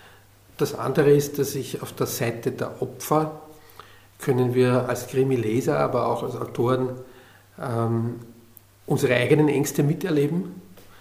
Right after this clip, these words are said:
Auf Seite der Täter können wir versteckte Aggressionen oder auch Zerstörungstendenzen wiederbeleben und ausleben lassen und dann wieder schön einpacken, damit sich das kontrollierte Leben wieder gut ausgeht. Also da gibt's mehrere Ebenen und Komponenten,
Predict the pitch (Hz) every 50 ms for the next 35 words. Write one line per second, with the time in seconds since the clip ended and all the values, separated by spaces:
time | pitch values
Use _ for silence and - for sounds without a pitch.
0 | - - - - - - 131 127 - - - 131 120 120 - - 117 - 123 123
1 | - 135 120 117 117 - - 143 143 135 139 - - - 135 127 123 123 120 120
2 | 123 120 120 - 127 - - - 135 - - - - - 139 127 123 127 127 127
3 | 123 - - - - - - - 131 - - 147 127 - - 139 120 113 110 139
4 | 151 147 151 151 147 147 139 - - - - 123 123 120 - 117 113 113 - -
5 | - - - 117 - - 127 117 113 120 139 139 - - 139 127 - 123 131 131
6 | - - - 147 143 147 - - - - - - - - - 127 131 160 170 190
7 | - 156 160 147 135 135 147 160 156 151 143 143 143 - - 131 127 139 139 143
8 | 143 143 139 127 117 - - - - 147 139 143 - 135 131 135 135 139 135 135
9 | - 143 135 123 120 123 123 135 131 127 - - 139 135 139 131 131 127 143 131
10 | - 135 127 - - 131 123 - 139 123 120 135 123 - 131 120 117 120 139 139
11 | 139 139 131 - 143 - - - 117 - - - 135 135 - - - - - -
12 | - - - - - - - - 135 127 139 135 143 139 - - 127 123 127 143
13 | 143 147 139 139 143 135 123 127 127 147 143 139 139 135 131 - - 135 120 -
14 | 143 123 113 113 117 113 - 139 131